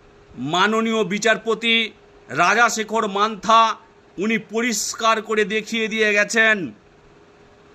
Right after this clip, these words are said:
দুর্নীতি হয়েছে সেটা জলের মতো পরিষ্কার। তো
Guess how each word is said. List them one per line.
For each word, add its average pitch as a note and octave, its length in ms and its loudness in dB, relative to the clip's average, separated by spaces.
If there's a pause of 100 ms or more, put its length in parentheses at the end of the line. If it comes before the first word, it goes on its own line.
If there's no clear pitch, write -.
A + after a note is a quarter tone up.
(2500)
দুর্নীতি B3 600 8 (100)
হয়েছে B3 400 4 (140)
সেটা A#3 320 0 (160)
জলের A3 380 4
মতো A3+ 200 0 (120)
পরিষ্কার। A#3+ 640 2 (1800)
তো D3 60 0